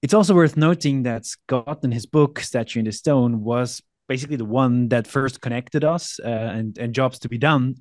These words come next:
and philosophy. And it's the very reason I think we three found each other and, and started this whole adventure of the Product Quest podcast. So I think it's only fair to start with you, Scott. Scott, how did you, or why did you bring kind of jobs to be done and philosoph-,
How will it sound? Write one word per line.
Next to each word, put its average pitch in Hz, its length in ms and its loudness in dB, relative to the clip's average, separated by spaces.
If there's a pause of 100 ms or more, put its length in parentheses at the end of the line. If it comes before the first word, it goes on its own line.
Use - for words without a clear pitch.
and 143 240 0
philosophy. 135 680 -4 (500)
And 147 240 4
it's 131 140 -2
the 139 80 0
very 156 220 4
reason 135 540 0 (560)
I 135 120 -2
think 143 240 0
we 131 120 -6
three 139 400 -6
found 208 280 -2
each 113 160 -4
other 92 240 -6
and, 104 300 -8
and 104 120 -10
started 98 320 -8
this 98 300 -10
whole 113 260 -2
adventure 104 400 -8
of 95 80 -12
the - 80 -20
Product 95 300 -10
Quest 98 320 -10
podcast. 120 460 -4 (560)
So 156 120 2
I 147 40 4
think 185 200 2
it's 160 120 2
only 156 180 0
fair 156 200 0
to 135 120 -6
start 127 260 -2
with 110 140 -8
you, 123 160 -4
Scott. 90 340 -14
Scott, 147 260 2
how 180 280 0
did 196 160 4
you, 165 340 2 (220)
or 131 100 -2
why 175 300 2
did 147 120 0
you 120 120 -6
bring 131 440 0
kind 117 220 -8
of 110 80 -6
jobs 117 260 -4
to - 60 -10
be 110 40 -4
done 117 180 -4
and 107 120 -6
philosoph-, 113 680 -4